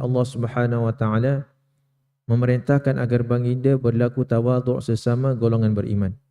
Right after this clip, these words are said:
Dan Allah berfirman antaranya, eh, untuk Nabi berlaku lemah lembut dengan para sahabat.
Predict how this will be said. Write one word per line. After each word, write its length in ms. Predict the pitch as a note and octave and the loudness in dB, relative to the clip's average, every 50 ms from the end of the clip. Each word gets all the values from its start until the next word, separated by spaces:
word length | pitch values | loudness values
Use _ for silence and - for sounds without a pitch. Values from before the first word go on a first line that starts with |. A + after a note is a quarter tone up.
| _ _ _ _ _ _ _ _ _ _ _ _ _ _ _ - F#3+ | _ _ _ _ _ _ _ _ _ _ _ _ _ _ _ -8 -6
Dan 160 | F#3+ - - - | -6 -6 -6 -4
Allah 160 | - D3+ F3 E3+ | -2 0 2 2
berfirman 560 | D3+ C#3 C3+ - - C3+ C3+ C#3 C#3+ C#3 - | 2 2 0 0 2 2 2 2 2 0 0
antaranya, 720 | - A#2+ A#2+ - B2 A#2+ B2+ B2+ C3 C3 C3+ C3+ C3+ C3+ - - - - - _ _ _ _ _ _ _ _ _ _ _ _ _ _ _ _ _ _ _ _ _ _ - F#3 | 0 -2 0 2 2 2 2 2 0 0 0 -2 -4 -6 -8 -14 -20 -20 -20 _ _ _ _ _ _ _ _ _ _ _ _ _ _ _ _ _ _ _ _ _ _ -8 -4
eh, 160 | B2 G#2+ - | -4 -4 -2
untuk 320 | - B2 C3 C3+ - C#3 C3+ | -2 -2 -2 0 2 2 2
Nabi 320 | C3+ C3+ C#3+ C#3+ C3+ B2+ | 4 2 2 4 4 4
berlaku 400 | B2 A#2+ B2 B2+ C3+ - - B2+ | 4 4 4 4 2 0 0 0
lemah 320 | B2 B2 B2 B2 B2 A#2 | 2 2 2 2 2 2
lembut 320 | A#2 B2 C3+ C#3 C#3 C#3 C3 | 2 2 2 2 0 2 2
dengan 240 | A#2+ A#2 A#2 A#2 A2+ | 2 2 2 2 2
para 240 | A#2 A2 A2+ A2 | 2 2 2 0
sahabat. 400 | G#2+ - A2+ A2 A2+ A2 A2 G2+ | -2 -2 -2 0 0 0 0 -2